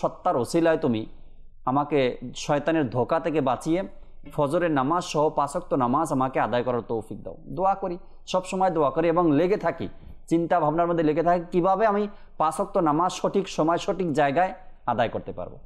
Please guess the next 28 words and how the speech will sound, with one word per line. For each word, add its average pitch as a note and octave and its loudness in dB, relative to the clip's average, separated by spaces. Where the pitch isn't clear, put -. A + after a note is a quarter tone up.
আল্লাহ C#3 2
তাবারক A#2 0
ওয়া A#2 -4
তাআলা A2 2
আমাদেরকে A2 -2
বোঝার C3 2
এবং A#2 2
আমল C3 2
করার A#2+ 0
তৌফিক B2+ 0
দান A2+ -2
করুন। D3+ -2
আরেকটা F3 -2
বিষয় C#3+ -2
আমি, A#2+ -2
আহ, - -2
বলবো C3 2
দর্শককে, G#2+ -6
সেটা A#2+ -6
হলো A#2+ 0
গিয়ে, A#2 -4
এক C#3+ -2
তো F3+ -2
হলো D#3+ 2
গিয়ে C#3 6
আল্লাহ D#3 4
তাআলার D3+ 2
হুকুম C#3 2